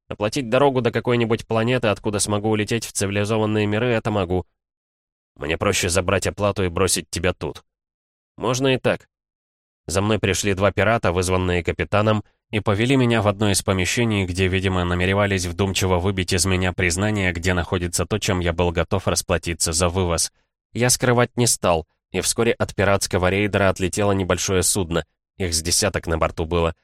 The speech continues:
чем-то напоминающее шаттл. Но я знал, что это катер. На наладоннике наёмника имелась подробная классификация гражданских судов и боевых кораблей. В основном именно эта самая классификация и заполняла всю память устройства,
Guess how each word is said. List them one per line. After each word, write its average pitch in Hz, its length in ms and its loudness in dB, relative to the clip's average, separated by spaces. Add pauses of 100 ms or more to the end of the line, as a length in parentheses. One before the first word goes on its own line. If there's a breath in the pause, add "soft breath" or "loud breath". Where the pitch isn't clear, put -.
(260)
чем-то 117 320 0
напоминающее 85 760 0
шаттл. 71 460 -2 (440)
Но 110 140 0
я 120 180 4
знал, 135 280 4
что - 240 0
это 113 200 -2
катер. 82 440 -2 (300)
На 90 120 2
наладоннике 98 600 2
наёмника 98 520 0
имелась 95 340 0
подробная 87 520 0
классификация 85 800 -2
гражданских 82 640 -2
судов 90 460 -2
и 92 80 -6
боевых 80 400 -2
кораблей. 80 540 -4 (560)
В 95 60 -2
основном 117 480 2
именно 127 340 2
эта 123 240 2
самая 113 340 2
классификация 117 840 0
и - 160 -6
заполняла 104 580 2
всю - 200 -4
память 101 320 0
устройства, 104 640 0